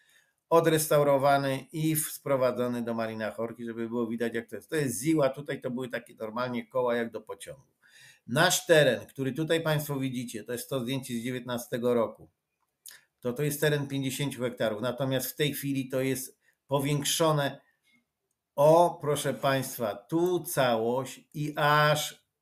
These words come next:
dotąd. To wszystko to jest ten teren, który został dołączony łącznie z tymi jeziorami. Tutaj to są jeszcze wybudowane stawy, które wam państwu pokażę. Te całe agro,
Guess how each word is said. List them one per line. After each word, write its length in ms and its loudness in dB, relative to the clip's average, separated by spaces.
dotąd. 580 2
To 140 -4
wszystko 460 -2
to 180 -2
jest 280 -2
ten 300 4
teren, 460 6
który 260 -4
został 420 -4
dołączony 880 0
łącznie 320 -4
z 60 -12
tymi 220 -6
jeziorami. 540 -2
Tutaj 280 -6
to 120 -12
są 180 -8
jeszcze 240 -8
wybudowane 800 -4
stawy, 500 4
które 240 -2
wam 200 0
państwu 380 -4
pokażę. 600 -2
Te 120 -8
całe 400 4
agro, 600 2